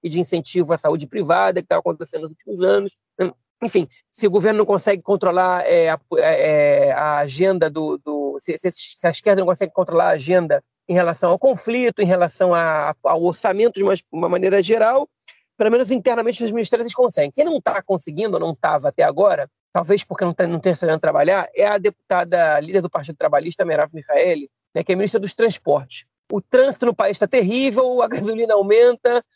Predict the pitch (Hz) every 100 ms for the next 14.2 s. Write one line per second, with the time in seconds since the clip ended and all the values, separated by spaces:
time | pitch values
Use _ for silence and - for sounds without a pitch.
0 | _ 208 233 196 240 190 220 208 233 208
1 | 202 196 214 196 233 220 233 247 262 _
2 | _ - 180 160 180 220 220 196 226 233
3 | 208 - 190 190 175 185 - 190 - 165
4 | 175 170 180 175 160 180 196 202 - 180
5 | 185 220 226 - 247 _ _ - 247 262
6 | 254 220 196 - - 285 - 294 - -
7 | - 196 - 208 269 196 220 277 220 349
8 | 240 294 262 233 247 190 196 233 269 294
9 | 233 262 330 - _ - 190 294 427 -
10 | 269 214 185 180 151 165 190 220 339 294
11 | 269 285 277 240 180 143 _ _ - 240
12 | 285 - 277 233 294 294 185 147 185 _
13 | _ - 170 156 143 170 165 160 143 -
14 | 147 151